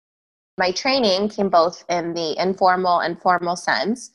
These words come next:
So I learned a lot about, uh, what it means to be a patient partner on a previous project I did with Katie Burney. And she did a great job introducing me to the world of patient engagement, some of its challenges, its benefits.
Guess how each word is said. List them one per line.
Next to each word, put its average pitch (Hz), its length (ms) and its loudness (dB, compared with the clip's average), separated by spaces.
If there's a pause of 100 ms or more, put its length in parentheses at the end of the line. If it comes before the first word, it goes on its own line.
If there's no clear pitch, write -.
(300)
So 202 180 4
I 190 160 4
learned 208 360 -2
a 233 60 -4
lot 165 560 -2
about, 156 580 -6 (140)
uh, 156 400 -10 (420)
what 196 160 6
it 156 100 2
means 175 280 -6
to 190 80 -8
be 160 120 -4
a 151 60 -4
patient 190 380 -4
partner 190 360 2
on 156 140 0
a 165 60 -6
previous 202 420 -2
project 165 540 -4
I 160 80 -6
did 147 320 -4
with - 120 -20
Katie 147 360 -8
Burney. 175 440 -4 (400)
And 202 140 4
she 240 140 2
did 240 160 4
a 254 80 2
great 185 260 2
job 160 260 4
introducing 165 680 -8
me 147 160 -6
to - 100 -18
the 165 80 0
world 143 380 2
of 147 100 -10
patient 151 340 -8
engagement, 151 720 -4 (220)
some - 180 -4
of 175 160 0
its 160 220 -6
challenges, 143 960 0
its - 200 -6
benefits. - 760 -2